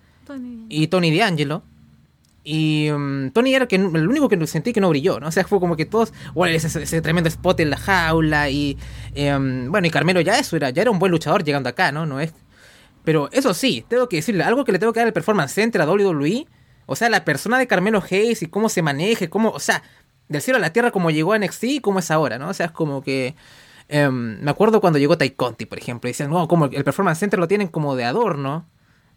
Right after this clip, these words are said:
Speaker 2: porque era, obviamente el Black and Gold no era territorio de desarrollo, ¿no? Entonces cuando ahora sí tienen un show semana a semana donde progresan los talentos, ahora sí se ve para qué tienen toda esa infraestructura y, y demás.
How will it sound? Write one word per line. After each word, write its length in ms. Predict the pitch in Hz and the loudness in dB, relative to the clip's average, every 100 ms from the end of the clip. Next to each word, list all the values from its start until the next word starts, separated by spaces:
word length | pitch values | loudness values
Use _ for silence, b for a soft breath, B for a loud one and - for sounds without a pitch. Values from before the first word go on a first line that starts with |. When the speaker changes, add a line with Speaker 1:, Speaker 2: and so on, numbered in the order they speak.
| - | -4
Speaker 2:
porque 180 | 160 202 | -2 0
era, 220 | 233 208 | 2 2
obviamente 360 | 254 247 262 233 | 2 2 2 2
el 20 | |
Black 160 | 226 233 | 2 2
and 120 | 196 | 0
Gold 140 | 233 | 0
no 120 | 196 233 | 0 0
era 320 | 185 131 - - | 0 0 -4 -6
territorio 300 | 151 202 180 | -2 0 0
de 40 | |
desarrollo, 400 | 160 147 185 123 | 0 0 0 0
¿no? 160 | 147 208 | -8 -12
Entonces 400 | 170 185 170 160 | -6 -2 -2 0
cuando 240 | 147 151 | -2 0
ahora 220 | 214 262 | 2 2
sí 160 | - 285 | 0 0
tienen 200 | 233 180 | 0 0
un 120 | 151 | -2
show 160 | 185 165 | -2 -2
semana 240 | 156 165 | 0 -2
a 20 | |
semana 240 | 160 156 143 | -2 -4 -4
donde 160 | 139 | -4
progresan 300 | 143 208 233 | -2 0 0
los 100 | 185 | 0
talentos, 320 | 175 220 190 | 0 0 2
ahora 160 | 208 233 | 0 0
sí 80 | 240 | 0
se 120 | 196 | 2
ve 120 | 208 | 2
para 160 | 165 156 | 2 0
qué 80 | 196 | 2
tienen 220 | 202 175 | 0 0
toda 80 | 196 | -2
esa 120 | 180 | -2
infraestructura 760 | 165 156 - 131 - 214 160 | -4 -6 -6 -8 0 0 0
y, 240 | 78 101 127 | -2 -8 -4
y 20 | |
demás. 340 | 143 135 - | -4 -6 -12